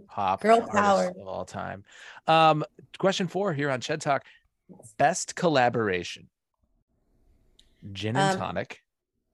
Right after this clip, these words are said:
Speaker 1: chocolate and peanut butter. It's a three-part choice. Uh,
Speaker 2: Oh.
Speaker 1: gin and tonic, chocolate and peanut butter, or a Como Joe, otherwise known as Skittles and Doritos.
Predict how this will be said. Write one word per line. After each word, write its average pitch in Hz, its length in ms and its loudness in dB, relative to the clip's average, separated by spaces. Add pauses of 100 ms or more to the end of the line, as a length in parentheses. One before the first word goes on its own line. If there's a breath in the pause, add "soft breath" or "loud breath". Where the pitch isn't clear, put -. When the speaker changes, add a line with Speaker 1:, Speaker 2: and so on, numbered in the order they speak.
(600)
Speaker 1:
chocolate 147 520 2
and 127 160 -2
peanut 147 320 -2
butter. 98 160 -2
It's 131 120 0
a 131 40 0
three-part 107 380 -10
choice. - 400 -20 (280 loud breath)
Uh, 117 220 2
Speaker 2:
Oh. - 20 -4
Speaker 1:
gin 143 140 4
and 175 100 2
tonic, 139 400 0 (280)
chocolate 139 420 0
and 165 100 -4
peanut 110 280 -6
butter, 95 360 -2 (680)
or 92 560 -2 (680)
a 120 60 -4
Como 120 420 2
Joe, 104 400 2
otherwise 95 400 -2
known 92 180 -8
as 90 220 -8
Skittles 107 640 -6
and 92 200 -8
Doritos. - 580 -12